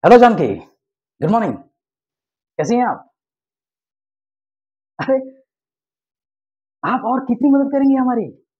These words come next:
आप तो already मेरी बहुत मदद कर रही हैं, अपना खूबसूरत चेहरा मुझे रोज दिखाकर।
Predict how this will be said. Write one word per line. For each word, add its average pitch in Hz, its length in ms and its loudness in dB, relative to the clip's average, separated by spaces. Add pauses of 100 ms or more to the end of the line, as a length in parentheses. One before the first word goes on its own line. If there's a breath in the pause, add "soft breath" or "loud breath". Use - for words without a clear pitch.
(720)
आप 165 160 -8
तो 208 60 -10
already 202 340 -4
मेरी 202 160 -6
बहुत 156 260 -10
मदद 156 240 -6
कर 123 80 -14
रही 98 140 -20
हैं, - 220 -20 (800)
अपना 165 240 -10
खूबसूरत 196 440 -12
चेहरा 180 280 -8
मुझे 139 220 -8
रोज 123 180 -10
दिखाकर। 110 400 -20